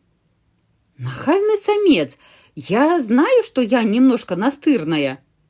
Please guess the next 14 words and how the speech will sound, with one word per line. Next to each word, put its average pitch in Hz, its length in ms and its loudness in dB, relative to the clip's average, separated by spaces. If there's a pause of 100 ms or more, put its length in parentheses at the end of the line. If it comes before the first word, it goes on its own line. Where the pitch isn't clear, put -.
(360)
"Агрессивная", 190 640 -2
подсказал 151 540 -8
он. 131 300 -6 (680)
"Ладно, 165 420 -2
агрессивная. 220 800 -2 (360)
Я 165 300 -4
не 240 120 4
нарочно", 247 640 2 (340)
пробормотала 196 640 -2
она. 180 280 -2 (440)
"Просто 262 360 0
я 254 260 2
слишком 285 640 2
нетерпеливая". 277 1040 2